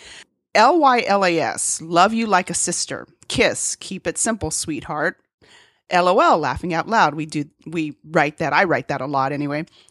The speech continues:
Volvo, I thought this was kind of funny. Very odd looking vehicular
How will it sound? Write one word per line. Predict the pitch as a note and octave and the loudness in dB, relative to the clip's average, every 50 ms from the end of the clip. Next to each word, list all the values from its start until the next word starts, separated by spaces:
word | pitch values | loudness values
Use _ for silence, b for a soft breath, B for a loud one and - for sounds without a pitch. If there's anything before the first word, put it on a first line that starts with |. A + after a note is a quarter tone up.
| b - | b -14
Volvo, | E3+ E3+ F3 A3 B3 C#4 F4+ F4 C#4 A3 F#3+ D3 C#3 D#3 - | -6 2 4 6 6 6 6 4 2 2 2 2 2 0 -2
I | - G#3+ | -4 -2
thought | - F3+ E3 | -2 -4 -4
this | G3 G3+ - | -4 -6 -4
was | E3 - | -6 -6
kind | - - D#3+ | -4 -4 -6
of | E3 - | -6 -6
funny. | - - D3 C#3 C3 C#3+ | -6 -6 -6 -4 -6 -6
Very | D#3 D#3 D3 F3+ F#3 F#3+ G3+ A3+ B3 - - | -8 -2 2 4 4 4 4 2 -2 -2 0
odd | D3+ D#3+ D#3 E3 E3+ F3+ | 2 4 4 4 2 0
looking | F3 D#3+ D#3+ - - E3+ E3 | -4 -4 -4 -4 -6 -6 -6
vehicular | D#3 D#3+ D#3 D#3+ D3 - F#3+ E3+ - - F3 E3 D#3+ D3+ D3+ D3+ D3+ E3 | -6 -6 -6 -6 -6 -6 -8 -8 -6 -6 -4 -4 -2 -2 -2 -2 -4 -6